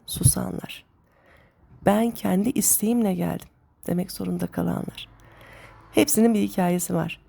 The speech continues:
ve biz o hikayeleri yalnız bırakmak istemiyoruz. Bu bir proje değil sadece.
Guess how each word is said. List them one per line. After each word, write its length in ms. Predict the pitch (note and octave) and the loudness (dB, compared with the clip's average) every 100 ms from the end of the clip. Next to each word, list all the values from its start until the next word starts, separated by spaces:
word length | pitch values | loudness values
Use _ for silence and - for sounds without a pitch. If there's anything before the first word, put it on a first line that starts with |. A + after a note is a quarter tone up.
| _ - | _ -4
ve 240 | E3 F3+ - | -2 0 0
biz 300 | G3+ - - - - - _ _ | -2 -4 -10 -20 -20 -20 _ _
o 80 | B3+ | 6
hikayeleri 560 | A3+ - G3+ F#3+ G3+ A3 | 6 0 -2 0 -2 0
yalnız 340 | G3 G#3 G3+ | 0 -2 -2
bırakmak 380 | G3+ G3+ G#3 - | -2 0 -4 -2
istemiyoruz. 760 | - A3+ F#3+ E3+ - - - - _ - - | 0 2 2 0 -2 -10 -12 -18 _ -20 0
Bu 120 | - D4+ | 4 4
bir 100 | D4 | 2
proje 500 | B3 B3 B3 A3+ - | 0 0 -2 -4 -4
değil 240 | F#3+ E3+ - _ - | -4 -6 -12 _ -10
sadece. 500 | - D2 - - | -4 -4 -4 -8